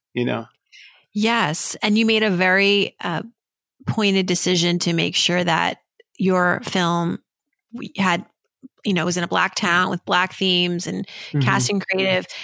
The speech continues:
Speaker 2: Um, are you hopeful that the direction that the film industry is going is one that is more inclusive? Are you seeing, are you feeling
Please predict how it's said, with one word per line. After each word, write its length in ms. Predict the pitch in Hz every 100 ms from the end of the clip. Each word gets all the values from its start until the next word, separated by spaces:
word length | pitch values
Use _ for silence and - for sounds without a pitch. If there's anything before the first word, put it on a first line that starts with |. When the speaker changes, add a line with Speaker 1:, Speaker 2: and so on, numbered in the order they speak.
| - -
Speaker 2:
Um, 320 | 202 202 196 - _ -
are 80 | 220
you 240 | 233 233 247
hopeful 600 | 247 247 - 277 302 311
that 260 | 254 196
the 80 | 196
direction 720 | 196 190 185 - 226 220 220
that 260 | 190 180 -
the 80 | 185
film 280 | - 185
industry 360 | 185 180 180 180
is 100 | 170
going 500 | 170 165 175 190 190
is 360 | - 175 180 185
one 240 | 175 175
that 100 | 170
is 120 | 175
more 220 | 180 175
inclusive? 680 | 180 180 - 175 - 214 214
Are 80 | 190
you 140 | 170
seeing, 520 | 175 - 180 175 170 -
are 60 | 190
you 120 | 190
feeling 480 | - 208 208 202